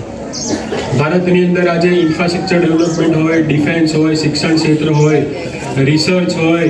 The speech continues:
કે પછી ઇન્ડસ્ટ્રીયલ ડેવલપમેન્ટ હોય, આપણે ખૂબ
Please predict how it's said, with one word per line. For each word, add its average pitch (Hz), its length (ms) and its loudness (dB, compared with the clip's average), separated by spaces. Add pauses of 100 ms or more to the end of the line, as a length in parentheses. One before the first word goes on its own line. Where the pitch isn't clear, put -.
(720)
કે 170 80 0 (100)
પછી 175 360 2 (800)
ઇન્ડસ્ટ્રીયલ 180 480 2
ડેવલપમેન્ટ 175 600 2
હોય, 123 160 0 (140)
આપણે 180 280 0 (200)
ખૂબ 196 240 2